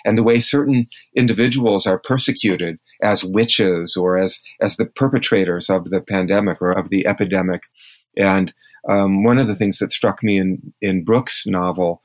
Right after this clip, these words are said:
Year of Wonders, is how even during a time of great struggle and distress, there are beautiful moments of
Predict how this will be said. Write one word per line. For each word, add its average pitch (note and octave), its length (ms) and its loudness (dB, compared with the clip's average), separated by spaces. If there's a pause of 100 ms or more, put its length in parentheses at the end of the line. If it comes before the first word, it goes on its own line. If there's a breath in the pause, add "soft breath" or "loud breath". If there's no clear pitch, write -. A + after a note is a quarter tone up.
(120)
Year G#2+ 220 4
of F2 140 -2
Wonders, G2+ 440 2
is G2+ 140 0
how G2+ 260 2 (380 loud breath)
even C3+ 340 4
during A2+ 320 2
a G#2+ 60 0
time A2 340 0
of G2+ 140 -4
great G#2 400 0 (160)
struggle G#2+ 640 0
and F#2 340 -2
distress, A2 680 -2 (220 soft breath)
there G#2 180 4
are G2 60 2
beautiful A2 480 0
moments G2 720 -2 (280)
of F#2 300 0